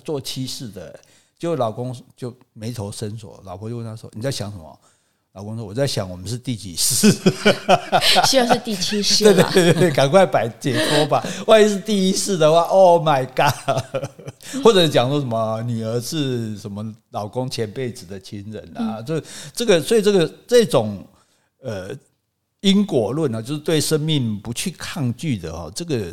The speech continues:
Speaker 1: 其实不是很好的。因为你想，人生真的是命所主宰的吗？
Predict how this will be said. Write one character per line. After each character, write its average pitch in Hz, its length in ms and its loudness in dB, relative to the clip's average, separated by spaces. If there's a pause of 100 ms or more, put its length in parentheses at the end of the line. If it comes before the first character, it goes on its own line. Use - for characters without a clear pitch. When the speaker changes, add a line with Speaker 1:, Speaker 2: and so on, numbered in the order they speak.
(280)
Speaker 1:
其 - 180 -2
实 135 80 -6
不 123 140 -6
是 131 160 -4
很 101 220 -4
好 90 160 -10
的。 95 100 -12
因 170 80 0
为 214 180 4 (300)
你 156 100 2
想， 170 220 6
人 135 180 4
生 180 200 4
真 185 100 6
的 165 80 6
是 147 100 2
命 165 280 2
所 101 180 -2
主 113 220 -2
宰 95 180 -2
的 85 160 -8
吗？ 87 300 -10